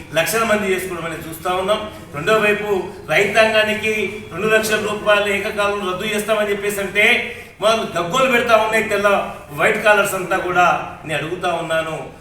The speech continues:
అయ్యా, కార్పొరేట్ కంపెనీలకు ముప్పై లక్షల కోట్ల రూపాయలు బీజేపీ ప్రభుత్వం రద్దు చేస్తే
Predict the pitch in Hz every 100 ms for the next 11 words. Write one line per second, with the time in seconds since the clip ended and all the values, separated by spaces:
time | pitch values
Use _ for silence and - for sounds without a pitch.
0 | - 151 185 220 - - - - 143 147
1 | 196 196 202 196 208 208 - 170 170 175
2 | 202 202 202 214 185 175 175 202 208 196
3 | 185 196 185 180 185 180 180 180 - 208
4 | 202 170 190 196 196 190 190 180 175 185
5 | 156 156 196 190 - 185 - 160 -